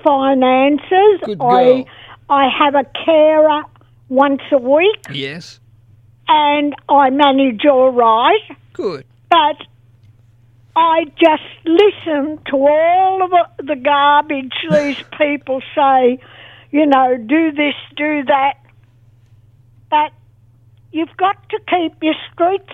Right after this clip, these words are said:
Speaker 1: clean too. You can't keep your house clean and then go out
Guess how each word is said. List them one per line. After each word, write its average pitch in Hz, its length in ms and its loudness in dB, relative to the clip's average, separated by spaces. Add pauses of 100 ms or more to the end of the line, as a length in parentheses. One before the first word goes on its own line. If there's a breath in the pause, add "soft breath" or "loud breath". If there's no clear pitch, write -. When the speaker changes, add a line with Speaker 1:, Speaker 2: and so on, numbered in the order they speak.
(100)
Speaker 1:
clean 262 500 -2 (120)
too. 403 480 0 (800 loud breath)
You 330 120 2 (100)
can't 392 420 -4 (240)
keep 359 320 0
your 262 80 -2
house 302 380 -6 (180)
clean 302 400 0
and 269 160 0
then 277 240 0
go 269 260 2
out 277 400 0